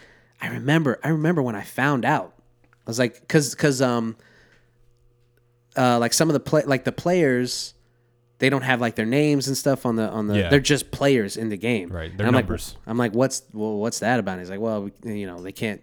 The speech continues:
Speaker 1: use some of their likenesses and stuff, and they don't get paid for that." And I'm like, "They don't get paid?
Speaker 2: Mm-hmm.
Speaker 1: That's fucked up." And then, you know, but I was, I was younger. I was younger. Now I'm an adult and I understand, like,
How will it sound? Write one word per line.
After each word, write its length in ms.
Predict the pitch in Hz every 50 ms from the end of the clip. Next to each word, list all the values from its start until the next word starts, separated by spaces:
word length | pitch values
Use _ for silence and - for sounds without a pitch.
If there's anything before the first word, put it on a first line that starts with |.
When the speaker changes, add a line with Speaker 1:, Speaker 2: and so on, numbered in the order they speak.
| _ _
Speaker 1:
use 260 | 110 107 110 110 -
some 120 | - 110
of 60 | 104
their 100 | 98 95 98
likenesses 540 | 104 104 104 - 104 101 - - 113 104 101
and 80 | 104 98
stuff, 280 | - - 104 101 -
and 80 | 95 95
they 80 | 104
don't 120 | 107 104 98
get 140 | 98 95 -
paid 200 | - 104 104 101
for 100 | - 101
that." 80 | 101 101
And 80 | 98 104
I'm 60 | 101
like, 160 | 101 98 - _ _ _ _ _ _ _ _ _ _ _ _ _ -
"They 100 | 240 285
don't 80 | 277 160
get 140 | 120 -
paid? 440 | - - - 269 370 220 151 131 - - _ -
Speaker 2:
Mm-hmm. 220 | 95 92 92 98 202 - - -
Speaker 1:
That's 140 | - 311 -
fucked 360 | - - - 269 254 254 -
up." 160 | 339 294 185 -
And 80 | 147 151
then, 180 | 156 156 156 147
you 100 | 180 175
know, 120 | 151 139
but 140 | 127 160 165
I 80 | 185
was, 220 | 180 165 151 120 117 110 -
I 80 | 143 151
was 180 | 139 131 110 123
younger. 340 | 151 143 135 117 110 101 101
I 60 | 110
was 300 | 110 110 98 - - -
younger. 280 | 120 123 127 120 107
Now 220 | 104 113 131 143 147
I'm 100 | 135 127
an 60 | 123
adult 260 | 117 101 123 123 120 107
and 60 | 110
I 80 | 107
understand, 500 | 107 104 104 - - - 120 113 110 107
like, 200 | 107 101 101 -